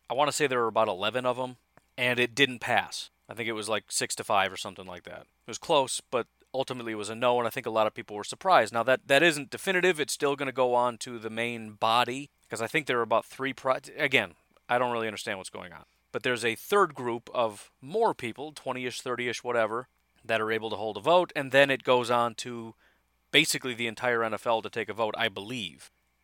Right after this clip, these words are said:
And I, I, I, what I understand is it can still pass if it goes to the main body, and if fifty percent approve of it,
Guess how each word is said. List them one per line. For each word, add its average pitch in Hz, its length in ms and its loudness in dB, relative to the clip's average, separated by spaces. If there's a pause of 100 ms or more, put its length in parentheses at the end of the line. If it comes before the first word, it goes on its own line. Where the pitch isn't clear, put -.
And 110 280 0
I, 110 120 4
I, 117 380 0
I, 120 40 -4 (340)
what 143 220 4
I 143 140 10
understand 139 760 2
is 123 300 -2
it 120 100 -8
can 113 140 -8
still 165 280 2
pass 131 540 2
if 156 160 -4
it 160 100 -4
goes 135 280 0
to 131 100 -6
the 113 100 -10
main 123 280 -4
body, 110 480 2 (560)
and 120 240 2
if 117 80 0
fifty 160 280 0
percent 139 380 0
approve 202 380 -2
of 117 120 -2
it, 117 160 2